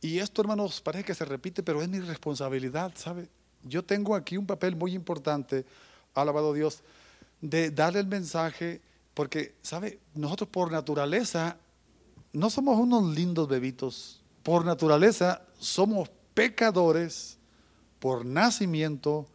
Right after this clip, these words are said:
por práctica y por voluntad propia. ¿Sí o no? Ay, nuestra mente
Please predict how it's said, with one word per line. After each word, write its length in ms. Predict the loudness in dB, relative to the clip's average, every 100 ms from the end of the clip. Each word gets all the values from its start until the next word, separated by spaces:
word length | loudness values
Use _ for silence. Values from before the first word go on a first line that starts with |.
| _ _ _
por 240 | -2 0 0
práctica 720 | 2 0 0 -4 0 -2 -4
y 80 | -6
por 200 | 0 0
voluntad 580 | 0 -2 -2 -2 -2 -2 -8 _
propia. 400 | 6 6 4 -4 -8 _ _ _ _ _
¿Sí 200 | -8 2
o 100 | 4
no? 220 | 4 0 -4 _ _ _ _ -20 -20 -20 _ _ _ -2
Ay, 320 | 2 2 2
nuestra 300 | 0 -2 -4
mente 500 | -4 -4 -6 -8 -12